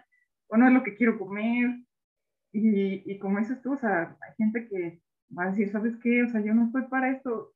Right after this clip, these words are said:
y yo creo que sí eres para eso, simplemente tienes que ir un poquito más para allá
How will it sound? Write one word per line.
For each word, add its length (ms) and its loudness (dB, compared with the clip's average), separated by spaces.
y 140 -2
yo 120 0
creo 180 -6
que 100 2
sí 280 4
eres 200 0
para 240 0
eso, 360 -6
simplemente 480 6
tienes 320 2
que 80 0
ir 80 2
un 100 -2
poquito 340 -2
más 200 0
para 240 -2
allá 340 0